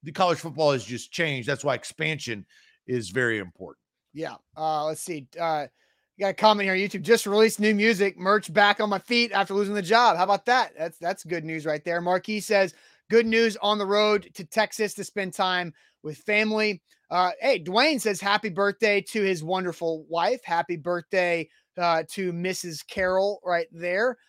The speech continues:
Speaker 2: Uh, Charlie, uh, says, uh, <laughs> Charlie's, Charlie's happy that his mother-in-law got snowed in, and so he doesn't have to see her for, uh, Christmas, I guess. That's good news there.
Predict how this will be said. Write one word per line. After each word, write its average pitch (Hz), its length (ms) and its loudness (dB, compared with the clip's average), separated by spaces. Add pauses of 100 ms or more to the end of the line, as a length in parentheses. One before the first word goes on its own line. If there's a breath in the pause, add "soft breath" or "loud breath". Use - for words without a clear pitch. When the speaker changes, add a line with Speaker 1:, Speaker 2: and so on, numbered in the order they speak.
(200)
Speaker 2:
Uh, 175 260 2
Charlie, 214 760 2
uh, 185 220 2
says, 190 680 0 (380)
uh, 175 180 0 (240)
<laughs> 156 240 -14
Charlie's, 180 480 -6 (320 loud breath)
Charlie's 208 340 2
happy 180 340 0
that 165 140 -2
his 156 160 -6
mother-in-law 160 580 2
got 147 200 -4
snowed 156 300 -4
in, 147 240 -2
and 139 120 -10
so - 80 -10
he 143 80 -4
doesn't 143 280 -6
have 139 240 -8
to - 80 -20
see 156 220 -6
her 214 280 2
for, 226 520 2
uh, 220 380 4
Christmas, 240 480 -4
I 226 120 0
guess. 240 340 0
That's 220 240 -2
good 220 180 2
news 233 320 -4
there. 247 260 2